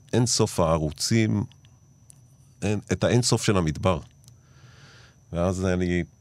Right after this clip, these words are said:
פעם ראשונה קליטה, והתקשרתי לחנה הביתה, ואמרתי לה, "תשמעי, זה לא הדרך. תזעיקי את כל העולם, תקפיצי את כל מי שאפשר,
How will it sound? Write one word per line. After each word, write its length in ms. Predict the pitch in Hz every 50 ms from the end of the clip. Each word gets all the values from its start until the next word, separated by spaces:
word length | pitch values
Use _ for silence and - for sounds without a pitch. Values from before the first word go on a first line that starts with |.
| - - -
פעם 140 | - 90 90 90
ראשונה 300 | 90 - - 90 90 87
קליטה, 480 | - - 82 - - 104 117 110 110 92 78
והתקשרתי 1200 | 85 82 80 82 82 80 78 76 71 - - - _ _ - - - 80 - 90 90 92 90 85
לחנה 460 | 85 82 82 - - 92 92 90 87
הביתה, 600 | 87 85 80 73 90 92 92 - 90 87 85 80 73
ואמרתי 640 | 73 78 73 73 78 76 - - 80 80 87 - 90
לה, 80 | 87 82
"תשמעי, 500 | - - - - - 87 95 101 98 - - _ - _ _ _ _ _ - - - -
זה 200 | 71 78 82 90
לא 160 | 87 95 90
הדרך. 560 | 80 78 92 92 85 78 69 - - - - - _ _ _ _ _
תזעיקי 520 | - 87 78 73 - - 120 117 120 110
את 140 | 98 - - - _
כל 240 | - - 120 110 98
העולם, 300 | 87 87 82 78 76 76 73 -
תקפיצי 500 | - - - - - - 117 113 - 113
את 120 | 107 -
כל 220 | - - - 135 123
מי 280 | 117 107 107 107 101
שאפשר, 540 | 98 - 82 78 - - - 123 120 120 113